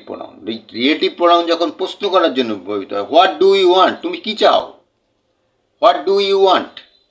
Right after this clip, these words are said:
"তুমি কি চাও?" "Which is the house?" "কোনটি সেই বাড়ি?" এইগুলো হচ্ছে প্রশ্নবোধক,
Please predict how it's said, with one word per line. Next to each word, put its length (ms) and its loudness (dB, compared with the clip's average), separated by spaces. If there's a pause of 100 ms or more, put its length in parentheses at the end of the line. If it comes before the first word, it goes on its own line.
"তুমি 160 -8
কি 180 -10
চাও?" 400 -2 (1900)
"Which 240 -4
is 180 -6
the 360 4
house?" 400 2 (240)
"কোনটি 500 -2
সেই 220 0
বাড়ি?" 320 0 (640)
এইগুলো 400 -2
হচ্ছে 460 -8 (1500)
প্রশ্নবোধক, 840 -6